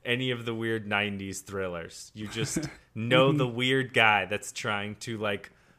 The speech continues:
Speaker 1: open someone up, dare I say, sexually, is going to be,
Speaker 2: <laughs>
Speaker 1: uh, the weirdo killer.
Speaker 2: Mm-hmm.
Speaker 1: Um,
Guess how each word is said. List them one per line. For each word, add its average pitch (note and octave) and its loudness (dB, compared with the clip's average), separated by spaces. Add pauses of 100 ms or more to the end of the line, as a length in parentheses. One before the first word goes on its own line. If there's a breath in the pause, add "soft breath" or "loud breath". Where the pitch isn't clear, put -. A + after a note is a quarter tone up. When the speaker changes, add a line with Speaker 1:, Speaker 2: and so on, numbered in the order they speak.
(160)
Speaker 1:
open B2+ -2
someone A2+ -2
up, A2 0 (240)
dare A2+ 6
I A2 6
say, G#2+ -2
sexually, F#2+ -2
is G#2 -4
going G2+ -2
to G2 -6
be, G2 -2 (160)
Speaker 2:
<laughs> - -20
Speaker 1:
uh, G#2 0
the G#2 -2
weirdo G2 -2
killer. F2+ -4 (500 soft breath)
Speaker 2:
Mm-hmm. D3+ -4
Speaker 1:
Um, G#2 -4